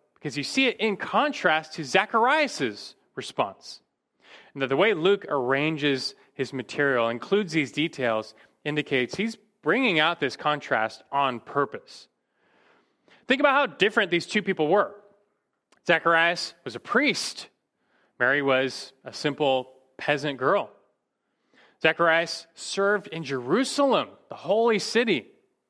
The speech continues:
Mary lived in, in a backwoods town, Nazareth. Zacharias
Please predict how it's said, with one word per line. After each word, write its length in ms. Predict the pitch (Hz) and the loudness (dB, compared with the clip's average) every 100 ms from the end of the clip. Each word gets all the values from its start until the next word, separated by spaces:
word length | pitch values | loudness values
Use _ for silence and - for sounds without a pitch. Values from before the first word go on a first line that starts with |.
| _ _ - _ - | _ _ -20 _ 0
Mary 280 | 175 277 | 2 2
lived 300 | 180 165 180 | 2 2 0
in, 160 | 156 143 | -2 -2
in 80 | 131 | -6
a 40 | |
backwoods 600 | 110 127 160 - 160 127 | -2 0 0 0 -2 -4
town, 420 | - 156 160 147 123 | -4 -2 -2 -2 -8
Nazareth. 600 | 117 135 220 160 98 - _ _ _ _ _ _ _ _ _ _ _ - - | -2 0 0 -4 -8 -12 _ _ _ _ _ _ _ _ _ _ _ -20 0
Zacharias 680 | 170 175 175 180 190 - | 2 4 2 2 0 -8